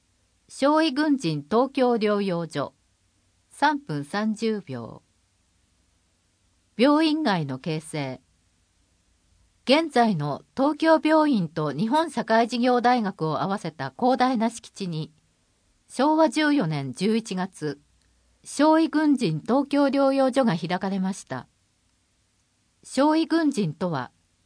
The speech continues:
戦争で負傷したり病気になった軍人のことです。東京療養所は、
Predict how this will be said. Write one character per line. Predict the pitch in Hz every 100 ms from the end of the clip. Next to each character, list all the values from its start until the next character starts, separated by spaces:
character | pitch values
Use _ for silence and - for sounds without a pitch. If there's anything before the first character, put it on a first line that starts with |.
| _ _ _
戦 | - 262
争 | 294 - 285
で | 269
負 | 262
傷 | - 269 269
し | -
た | 254
り | 190 151
病 | 208 247
気 | 262
に | 254
な | 247 262
っ |
た | - 143
軍 | 170 196
人 | 208 185
の | 185
こ | 185
と | 180
で | 120
す。 | 131 - _ _ _ _ _ _ _ _ _ _ _ _ _ _ -
東 | 302 302
京 | 320
療 | 294 277 277
養 | 269 262
所 | 254 247
は、 | 156 135